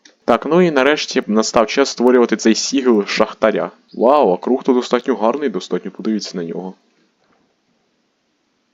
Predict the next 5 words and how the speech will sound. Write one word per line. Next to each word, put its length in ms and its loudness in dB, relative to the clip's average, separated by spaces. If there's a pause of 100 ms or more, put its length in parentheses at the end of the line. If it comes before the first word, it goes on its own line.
(920)
Фух, 380 2
і 60 4
нарешті 400 2
цей, 400 4
е, 300 -2